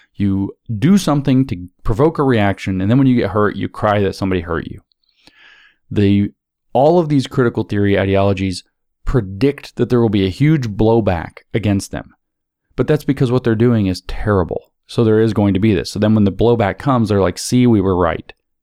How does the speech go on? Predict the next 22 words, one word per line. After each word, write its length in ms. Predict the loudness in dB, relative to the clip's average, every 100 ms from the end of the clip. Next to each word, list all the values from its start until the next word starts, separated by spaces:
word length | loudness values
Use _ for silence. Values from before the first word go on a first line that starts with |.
| _ _ _
It's 220 | -4 -4 -4
the 200 | -4 -2
stupidest 800 | -6 -8 -2 -2 0 0 0 -4
trick, 360 | -4 -4 -4
and 100 | -4
it's 120 | -4 -2
almost, 380 | 0 0 0 -2
it's 120 | -6
the 60 |
second 320 | -4 -4 -4 -8
stupidest 360 | -10 -8 -10
trick. 300 | -8 -10 -10 _ -20 -20 _ -2
Calling 260 | 2 2
themselves 340 | 0 -2 -4 -2
anti-racist 680 | -2 -2 0 0 0 -4 -6
or 40 | -4
anti-fascist 720 | -4 -4 -4 -4 -6 -14 -14
is 140 | -6
literally 360 | -4 -2 -4 -6
the 80 | -12
stupidest 500 | -10 -8 -8 -12 -12
trick. 240 | -12 -12